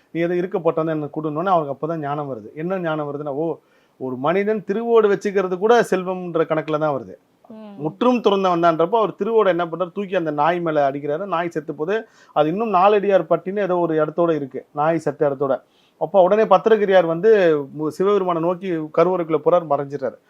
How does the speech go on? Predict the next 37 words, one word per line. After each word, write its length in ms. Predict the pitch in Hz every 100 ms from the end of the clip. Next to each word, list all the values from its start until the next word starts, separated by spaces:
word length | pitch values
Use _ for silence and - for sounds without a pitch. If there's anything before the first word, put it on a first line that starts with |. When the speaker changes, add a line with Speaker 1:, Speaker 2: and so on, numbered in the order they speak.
| _ -
Speaker 1:
அப்பதான் 340 | 131 160 196
பட்டினத்தார், 720 | 196 165 185 180 156 151 143
பட்டினத்தாருக்கு 560 | 139 156 175 175 170 170
ஞானம் 340 | 151 156 151
வருது, 100 | 151
வந்தது 300 | 147 151 160
சிவபெருமான் 600 | 151 151 147 139 127 120
தான். 240 | 113 123 110 _ _ _ _
அப்ப 220 | 151 175
எல்லாருக்கும் 480 | 147 175 214 233 226
ஞானம் 280 | 190 202
கொடுத்துட்டே 360 | 180 160 170 170
இருக்கேன், 240 | 160 156
என்னோட 60 | 151
சீடனும் 400 | - 208 214 196
கூட 140 | 180
கொடுத்துட்டேன், 600 | 196 175 151 139 156 160 156
எப்பதான் 360 | 208 214 220
எனக்கு 220 | 185 196 196
நீ 120 | 185
ஞானம் 280 | 175 185 175
கொடுக்க 200 | 165 156
போறேன்னு 380 | 147 143 190
சிவபெருமான் 420 | - 185 180 165 151
சொல்றாரு. 220 | 151 143 - _ _ -
"எந்த 300 | 156 196 196
இடத்துல 200 | 208 208
பேய் 260 | 190 202
கரும்பு 300 | 190 170 156
உனக்கு 220 | 151 135
இனிக்குதோ 400 | 147 151 147 147 - _ _ _ _ _
அந்த 280 | 143 156 165
இடம் 160 | 160
தான் 120 | 202
நீ 180 | 196 165
முக்தியாகிற 500 | 151 147 175 160 147
இடம்னு" 160 | 139